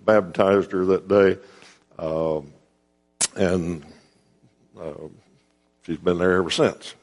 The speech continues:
So, uh, here's a few others. Some of you have met some of these folks, and some of you haven't. Uh, Curly is in the upper left-hand corner there. Uh, Curly was eighty-five. He lives in McPherson.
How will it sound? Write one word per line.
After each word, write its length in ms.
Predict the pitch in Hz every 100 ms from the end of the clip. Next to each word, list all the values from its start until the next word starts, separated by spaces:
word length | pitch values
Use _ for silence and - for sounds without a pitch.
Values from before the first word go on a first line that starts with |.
| _
So, 260 | - 90 - - - _ -
uh, 480 | 90 90 90 85 78 - _ _ _ _ _ _ -
here's 180 | 123 98
a 60 |
few 260 | - 123 110
others. 400 | 117 110 127 127 - - _ _ _ -
Some 160 | 98 98
of 160 | 92
you 120 | 92 82
have 260 | - -
met 240 | 95 104 -
some 240 | 110 104
of 80 | 98
these 220 | 104 95
folks, 440 | - 110 110 -
and 140 | 85 87
some 180 | 113 110
of 160 | 101
you 80 | 101
haven't. 340 | 110 113 123 - - - _ 90
Uh, 180 | 87 87
Curly 540 | - 127 120 107 107
is 140 | 98
in 80 | 107
the 160 | 107 113
upper 220 | 104 104
left-hand 560 | 113 104 123 107 104 123
corner 360 | 113 107 101
there. 280 | 104 127 135 - - _ _ _
Uh, 140 | 90 85
Curly 340 | 113 110 107
was 160 | 95 104
eighty-five. 880 | 107 101 90 107 107 98 117 107
He 60 | 92
lives 300 | 95 113 92
in 160 | 101 104
McPherson. 640 | - 135 131 - 143